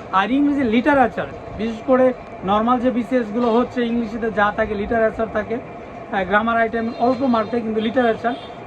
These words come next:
পেজেস থাকে, পেজেস থাকে, কম্প্রিহেনসিভ থাকে, প্রশ্ন থাকে, হ্যাঁ, আহ, টাক কোশ্চেন টাইপ কিছু থাকে, বিভিন্ন কিছু। এটা আমি বললেই তো হবে না, প্রশ্ন কেমন হবে সেটা বিশ্লেষণ করতে হবে আপনার বিগত বারো, তেরো, ছাব্বিশ এবং বত্রিশতম বিসিএস।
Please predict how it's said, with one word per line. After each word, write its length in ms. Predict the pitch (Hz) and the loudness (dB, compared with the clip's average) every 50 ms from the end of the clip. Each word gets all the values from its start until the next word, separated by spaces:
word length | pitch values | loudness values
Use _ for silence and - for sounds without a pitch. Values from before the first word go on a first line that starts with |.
| - | 2
পেজেস 300 | - 262 262 233 269 254 - | 2 4 4 4 -2 -2 0
থাকে, 200 | 285 262 254 254 - | 2 2 2 2 2
পেজেস 240 | 254 240 254 233 220 - | 2 2 2 0 -2 -2
থাকে, 180 | 247 254 247 | -2 -2 -2
কম্প্রিহেনসিভ 600 | 220 - 262 262 247 254 262 240 240 220 208 247 - - | 2 2 4 4 4 2 2 2 2 0 -2 -4 -2 0
থাকে, 260 | 240 240 202 247 254 240 - | -2 0 0 -2 -4 -2 -2
প্রশ্ন 300 | 233 214 - - 254 240 | -4 -4 -2 -4 -4 0
থাকে, 340 | 220 240 233 220 254 254 247 - - - - - - - - | 0 -2 0 0 0 -2 -2 -4 -10 -14 -14 -14 -14 -6 -2
হ্যাঁ, 220 | 233 240 233 226 | 2 2 2 2
আহ, 240 | 220 208 208 220 220 214 - | 0 0 0 0 0 -2 2
টাক 160 | - 240 240 240 - | 2 2 2 2 2
কোশ্চেন 260 | 269 262 - 262 254 | 0 2 4 4 4
টাইপ 180 | 240 254 240 240 - | 4 2 0 0 -4
কিছু 200 | 262 208 226 240 - - - - - | -6 -4 -4 -6 -6 -6 -10 -8 -2
থাকে, 260 | - 233 240 - 240 220 | 0 0 0 0 -2 -2
বিভিন্ন 340 | 202 277 330 370 339 339 | 2 2 4 4 4 4
কিছু। 220 | 285 285 254 - 226 | 4 2 2 2 0
এটা 220 | 220 220 269 277 | 2 4 4 4
আমি 320 | 277 262 254 254 269 277 262 - - - - - 180 | 4 4 2 0 0 0 -2 -4 -10 -14 -12 -6 2
বললেই 300 | 190 233 269 277 302 311 | 4 4 4 4 2 2
তো 120 | 240 285 | 4 4
হবে 200 | 262 269 - 294 | 4 4 2 0
না, 120 | 302 294 254 | -2 -2 -2
প্রশ্ন 340 | - 254 240 - - 285 262 | -2 -4 -6 -6 -4 -4 -2
কেমন 300 | 226 269 262 277 277 262 | 0 0 0 2 2 2
হবে 160 | 254 247 254 | 0 0 0
সেটা 340 | - 262 240 247 240 240 233 - - - - - - - | -2 -2 0 0 0 -2 -2 -6 -12 -14 -16 -14 -2 0
বিশ্লেষণ 500 | 262 262 - 285 262 247 254 262 254 247 | 0 0 2 2 2 2 2 2 0 2
করতে 240 | 233 247 240 - 254 | 0 -2 0 0 0
হবে 140 | 240 233 | 0 2
আপনার 320 | 233 226 226 240 233 226 214 | 2 0 0 0 -2 -2 0
বিগত 480 | 180 220 214 240 233 - 254 247 247 240 - - - - - - - - | -2 -2 0 0 0 0 0 0 0 -2 -4 -10 -14 -16 -14 -14 -2 2
বারো, 240 | 190 208 226 240 240 | 2 4 4 2 0
তেরো, 340 | 226 254 240 240 254 277 311 - - - - - - - | 2 2 4 4 4 2 2 -2 -8 -12 -12 -14 -10 0
ছাব্বিশ 320 | - 220 226 202 262 240 247 | 2 2 2 2 0 -2 -2
এবং 200 | 240 233 226 214 | -2 -2 -2 -2
বত্রিশতম 540 | 208 247 254 - 254 254 240 - 254 233 220 | -2 -2 -2 -2 -4 -4 -2 -2 -2 -2 -2
বিসিএস। 300 | 208 226 - 240 233 247 | -4 -6 -4 -4 -6 -6